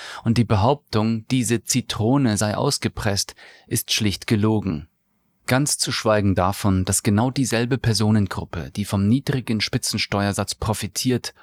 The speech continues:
auch die Vorteile durch den Verzicht auf eine Vermögenssteuer hat, die bei den unteren Einkommensgruppen nicht anfallen würde, weil da kein Vermögen vorhanden ist.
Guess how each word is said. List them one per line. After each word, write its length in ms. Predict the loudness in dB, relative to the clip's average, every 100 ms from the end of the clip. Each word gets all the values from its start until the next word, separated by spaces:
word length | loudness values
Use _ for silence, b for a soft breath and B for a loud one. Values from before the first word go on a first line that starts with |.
| b -2
auch 300 | -2 -2 -2
die 120 | -2
Vorteile 640 | 0 0 0 0 0 2
durch 160 | 0 0
den 160 | -4
Verzicht 640 | -4 -6 -2 -2 -4 -6 -4
auf 240 | -4 -2
eine 180 | -2 0
Vermögenssteuer 920 | 2 2 4 2 0 -4 -6 -6 -6
hat, 280 | -6 -6 -10 B B B -6
die 140 | -4
bei 180 | 0 0
den 220 | 2 0
unteren 480 | 4 2 2 0 0
Einkommensgruppen 960 | 0 -2 0 2 0 -2 -6 -4 0 2
nicht 280 | 2 -2 -8
anfallen 540 | -8 -6 -6 -6 -6
würde, 320 | -8 -8 -12 -16 B B
weil 160 | -4 -2
da 260 | -4 -6 -8
kein 260 | -6 -4 -2
Vermögen 460 | 0 2 2 -2
vorhanden 500 | -2 -2 -2 -8 -10
ist. 340 | -8 -8 -10